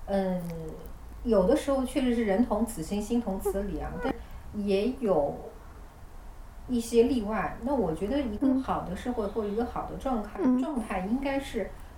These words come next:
Speaker 1: 你有你的选择，我有我的选择，
Speaker 2: 嗯。
Speaker 1: 我们可以做各自的选择，
Speaker 2: 嗯。
Speaker 1: 而不是说我必须得做某一种选择。
Speaker 2: 嗯。
Speaker 1: 我觉得这是一个好的状态。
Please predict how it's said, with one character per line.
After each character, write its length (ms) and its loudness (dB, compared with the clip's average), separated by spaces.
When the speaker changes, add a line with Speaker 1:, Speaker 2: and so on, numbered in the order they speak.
Speaker 1:
你 160 4
有 160 6
你 160 2
的 120 -2
选 240 -6
择， 160 -6
我 160 -2
有 200 4
我 120 -2
的 80 -6
选 280 -6
择， 100 -8
Speaker 2:
嗯。 80 -4
Speaker 1:
我 100 0
们 200 -4
可 80 -2
以 80 0
做 220 0
各 240 0
自 160 0
的 100 0
选 280 -6
择， 140 -4
Speaker 2:
嗯。 320 2
Speaker 1:
而 20 0
不 80 0
是 160 2
说 360 -2
我 160 0
必 240 2
须 240 -2
得 220 -2
做 140 2
某 240 -2
一 100 -4
种 180 -6
选 320 -6
择。 160 -14
Speaker 2:
嗯。 440 0
Speaker 1:
我 80 -4
觉 140 0
得 20 -2
这 160 -6
是 160 -4
一 80 -2
个 80 2
好 180 -6
的 120 -6
状 180 -2
态。 240 -6